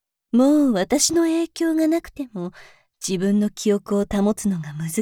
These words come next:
しいのね。こんなとこに書いても、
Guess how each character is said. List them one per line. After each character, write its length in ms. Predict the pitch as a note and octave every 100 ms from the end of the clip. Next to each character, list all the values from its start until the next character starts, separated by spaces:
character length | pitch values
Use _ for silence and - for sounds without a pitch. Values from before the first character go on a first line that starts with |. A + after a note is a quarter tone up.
| -
し 240 | B3 - D4
い 60 |
の 160 | C#4+ A3+
ね。 360 | F#3 A3+ E4+ G4 _ _ _ _ _ _ _ _ _ -
こ 220 | G#3 G3
ん 60 | G#3
な 100 | A3
と 160 | A#3
こ 100 | -
に 160 | G3 D#3+ -
書 140 | A#3
い 80 | B3
て 160 | A3
も、 220 | F3 D#3+